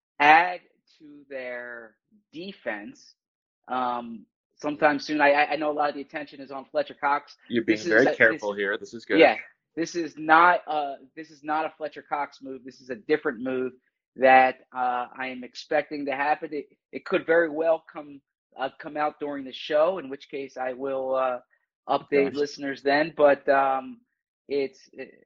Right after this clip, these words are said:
Speaker 1: a-, am I being too cryptic here?
Speaker 2: Is this a,
Speaker 1: Um,
Speaker 2: is this a, is this a player, uh, that Eagles fans are already familiar with? How about that?
Speaker 1: Yes,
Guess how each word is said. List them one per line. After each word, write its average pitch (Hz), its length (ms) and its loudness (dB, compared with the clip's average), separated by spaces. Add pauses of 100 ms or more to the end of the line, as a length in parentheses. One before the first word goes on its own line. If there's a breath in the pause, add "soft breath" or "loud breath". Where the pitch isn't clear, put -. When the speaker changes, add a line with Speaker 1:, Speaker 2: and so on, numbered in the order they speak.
(320)
Speaker 1:
a-, 156 320 4
am 160 100 2
I 156 100 8
being 156 200 0
too - 160 -8
cryptic 202 400 0
here? 196 300 -4 (120)
Speaker 2:
Is 131 160 6
this 139 140 4
a, 135 200 6
Speaker 1:
Um, 120 100 -2
Speaker 2:
is 123 160 -6
this 135 180 -2
a, 120 300 0
is 120 80 -8
this 127 180 -8
a 120 80 -2
player, 131 680 -2
uh, 107 600 0 (1000)
that 107 300 2
Eagles 123 360 -2
fans 107 320 -4
are 104 120 2
already 104 240 4
familiar 104 440 -10
with? 67 140 -12 (100)
How 101 80 -2
about 92 220 -4
that? - 140 -2
Speaker 1:
Yes, - 380 -2